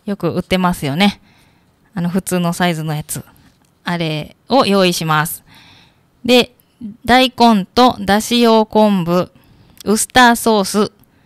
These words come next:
水三百ミリリットルを、その一つのジップロックというか、あの、袋に入れます。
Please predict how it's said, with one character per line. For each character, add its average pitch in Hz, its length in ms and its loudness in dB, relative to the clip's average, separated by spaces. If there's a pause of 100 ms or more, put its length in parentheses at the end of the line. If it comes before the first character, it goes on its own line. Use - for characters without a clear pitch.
(440)
水 233 400 2
三 214 260 0
百 220 280 2
ミ 202 140 2
リ 196 120 2
リ 190 120 -2
ッ - 20 -8
ト 160 260 -2
ル 143 180 -8 (2250)
を、 233 260 2
そ - 180 -6
の 170 80 -4
一 214 260 -2
つ 190 140 -6
の 214 280 4 (680)
ジ 175 120 -4
ッ - 40 -8
プ 175 140 -4
ロ 160 80 0
ッ - 20 -6
ク 170 140 -8
と 147 120 -4
い 147 40 -2
う 147 60 -6
か、 147 160 0
あ 143 40 0
の、 143 260 -6 (240)
袋 175 360 0
に 151 100 -2
入 160 60 -2
れ 156 120 0
ま 156 200 0
す。 - 180 -12